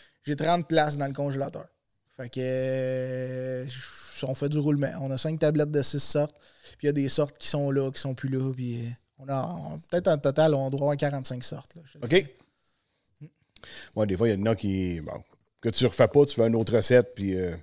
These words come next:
Speaker 1: Ouais, ouais, exact. Tu sais, on, il y en a, il y en a qu'on fait par saison, tu sais. Il y a des saucisses que, tu vois, euh, tu sais, les, il y a des saucisses qui vont mieux au printemps. Au printemps, c'est, c'est nos plus gros vendeurs, mais le reste de l'année, on n'en vend pas, tu sais.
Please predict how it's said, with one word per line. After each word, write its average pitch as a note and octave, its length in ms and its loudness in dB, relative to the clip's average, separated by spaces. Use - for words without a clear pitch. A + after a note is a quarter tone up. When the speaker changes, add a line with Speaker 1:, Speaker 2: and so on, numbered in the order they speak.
Speaker 1:
Ouais, G#3 140 10
ouais, F3+ 100 10
exact. D#3 300 2
Tu G3+ 100 -4
sais, F#3 220 8
on, D3+ 360 6
il D#3 40 2
y D#3+ 60 4
en D3+ 40 6
a, D#3 100 2
il D3+ 60 0
y D3 80 2
en D#3+ 100 0
a A#3 60 2
qu'on D3 580 2
fait E3+ 140 4
par E3 140 2
saison, C3+ 500 0
tu E3 120 -8
sais. E3+ 60 -6
Il D3 60 -4
y - 20 -2
a C3 40 -4
des C3 120 -10
saucisses C#3+ 360 -4
que, C#3 100 -8
tu C3+ 80 -10
vois, D3 160 2
euh, C3+ 560 0
tu C#3 80 -8
sais, D3 120 -2
les, C#3+ 160 -2
il B2+ 120 -4
y B2+ 80 -4
a - 20 -4
des B2+ 100 -6
saucisses C3 340 0
qui C#3 100 -6
vont C3 180 -4
mieux C#3 160 -2
au C3 80 -4
printemps. C3+ 460 -6
Au C3+ 120 -4
printemps, C#3 400 -4
c'est, C3 160 -4
c'est C3 180 -6
nos C#3+ 140 -2
plus D3+ 140 -2
gros D3+ 160 0
vendeurs, D3 540 2
mais C3+ 100 -16
le C3+ 60 -4
reste C#3+ 160 -2
de C3+ 40 -2
l'année, C3 180 -4
on C3 100 -6
n'en B2+ 160 -12
vend B2+ 220 -14
pas, D3 180 -12
tu - 80 -14
sais. C#3+ 60 -20